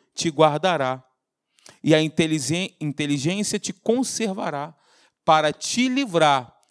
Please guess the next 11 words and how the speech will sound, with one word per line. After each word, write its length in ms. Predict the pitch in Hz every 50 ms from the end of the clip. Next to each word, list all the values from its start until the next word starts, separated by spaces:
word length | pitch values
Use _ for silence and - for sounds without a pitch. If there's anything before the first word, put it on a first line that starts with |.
| _ _
do 200 | - 143 151 147
caminho 680 | - - 156 135 131 127 127 131 165 214 240 247 254
do 160 | 247 185 220 208
mal 480 | 170 151 147 147 151 156 160 160 - -
e 80 | 170 165
do 160 | 139 170 160
homem 420 | 147 143 147 156 165 170 180 175
que 220 | - - - 156 135
diz 440 | 110 110 131 147 165 156 - - - _ _
coisas 540 | - 135 135 139 143 139 143 160 151 - -
perversas." 1300 | - _ _ - 139 151 143 139 107 101 95 92 - - - - - - - - - - - - - _